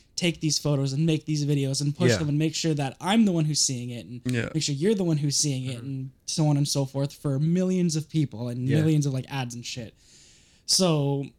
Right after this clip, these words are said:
Speaker 1: our, like, I think our challenge is, okay,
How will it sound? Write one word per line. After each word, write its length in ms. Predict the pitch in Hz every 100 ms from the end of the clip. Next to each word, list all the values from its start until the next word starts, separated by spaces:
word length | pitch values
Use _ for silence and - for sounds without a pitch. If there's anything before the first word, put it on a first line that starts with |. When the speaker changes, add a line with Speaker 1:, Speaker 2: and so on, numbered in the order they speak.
| _ _ _ _ _ _ _
Speaker 1:
our, 260 | 165 202 165
like, 200 | 143 127 -
I 140 | 156
think 260 | 151 156 -
our 200 | 127 208
challenge 480 | - 131 123 127 127
is, 280 | 123 120 107
okay, 480 | 147 147 113 117